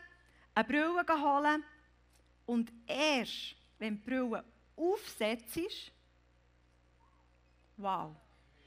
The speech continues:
wow, erst wenn die Brille aufsetzt, wird das Bild wirklich klar. Und ich glaube, das ist eine gute Erklärung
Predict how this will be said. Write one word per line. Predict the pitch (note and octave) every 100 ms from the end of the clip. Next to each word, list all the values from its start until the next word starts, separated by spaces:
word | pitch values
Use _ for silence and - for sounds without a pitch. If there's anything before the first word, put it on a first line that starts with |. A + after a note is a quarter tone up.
| - - - - -
wow, | G#3+ C4+ F4+ G4+ G4+ E4+ A3 F#3+ D#3+ - - - - -
erst | D#4+ F#4+ A4+ A4
wenn | G4+
die | B3+
Brille | E4+ F#4 G#4 -
aufsetzt, | D#4+ G#4 - G#4 D#4+ C#4+ A#3+ -
wird | B3 C4+ C4+
das | -
Bild | - D4 E4+ E4+ A3
wirklich | D4 D4 - B3+ A#3+ -
klar. | - G3+ G3 F3 - _ _ _ _ _ - - -
Und | - C4+
ich |
glaube, | F4 E4+ E4+
das | E4+
ist | F#4 D4
eine | D4
gute | D4 F4 A4 A4 G4+
Erklärung | C#4 C#4 - - B3 B3+ D#4 E4+ D4